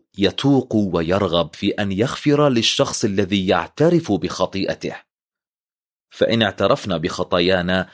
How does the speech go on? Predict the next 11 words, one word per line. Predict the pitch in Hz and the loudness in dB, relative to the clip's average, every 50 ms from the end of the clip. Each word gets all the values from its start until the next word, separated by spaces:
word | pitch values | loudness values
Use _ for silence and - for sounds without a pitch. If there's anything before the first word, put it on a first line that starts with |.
| - _ | -16 _
فهو | _ - - 92 87 92 92 | _ -2 -2 -2 2 2 2
أمين | 90 - - 104 98 104 123 147 160 160 156 | 2 2 0 0 0 0 2 2 2 4 2
وعادل | 156 143 113 92 90 85 80 78 104 139 151 107 80 85 71 65 | 2 0 0 0 0 -2 0 0 0 0 0 0 -2 -4 -8 -8
حتى | - - - 95 - - 92 | -8 -8 -8 -6 -4 -4 -2
يغفر | 90 92 95 - - - 101 95 87 87 | 0 0 -2 -2 -4 -4 -2 0 0 0
لنا | 85 82 95 98 90 82 | 0 0 0 0 0 -2
خطايانا | 76 - - 87 - - 92 92 95 104 117 123 139 160 170 165 - - _ _ _ | -4 -4 -4 -4 -2 0 0 2 2 2 2 2 2 0 0 -2 -6 -14 _ _ _
ويطهرنا | 113 120 127 131 123 123 - 117 101 90 - 117 117 104 92 85 80 80 78 | 0 2 2 2 2 2 0 -2 -2 -2 0 0 2 2 0 -2 -4 -4 -4
من | 78 85 85 78 | -4 -6 -6 -6
كل | - - 90 85 85 - - | -6 -6 -4 -4 -2 -4 -4
إثم. | - - - - | -6 -6 -8 -12